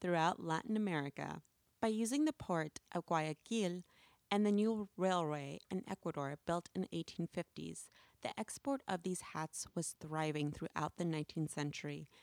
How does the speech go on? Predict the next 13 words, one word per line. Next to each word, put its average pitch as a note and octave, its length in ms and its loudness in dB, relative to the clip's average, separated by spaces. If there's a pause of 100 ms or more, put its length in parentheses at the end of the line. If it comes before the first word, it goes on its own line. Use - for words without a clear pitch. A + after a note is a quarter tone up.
(280)
and F3 160 2
Manuel A3 480 2
Alfaro D3+ 480 -2
was D#3+ 140 -2
the E3 100 -4
catalyst D3+ 840 -4 (280)
for F3 120 2
these E3+ 220 -4 (120)
hand-woven E3+ 800 0
hats, - 440 -10 (380)
which F#3 260 0
ended G3 240 0
up E3 120 2